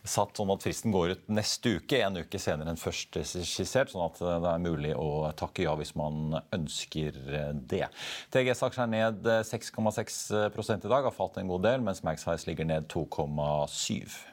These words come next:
Så får vi også ta med Otovo, som melder om at de er i gang med å liste seg opp fra Euronext Growth til hovedlisten, og det skal etter planen skje innen utgangen av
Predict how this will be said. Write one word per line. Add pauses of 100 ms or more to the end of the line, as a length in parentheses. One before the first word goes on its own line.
(220)
Så
får
vi
også
ta
med
Otovo,
som
melder
om
at
de
er
i
gang (100)
med
å
liste
seg
opp
fra
Euronext
Growth
til
hovedlisten,
og
det
skal
etter
planen
skje (440)
innen
utgangen
av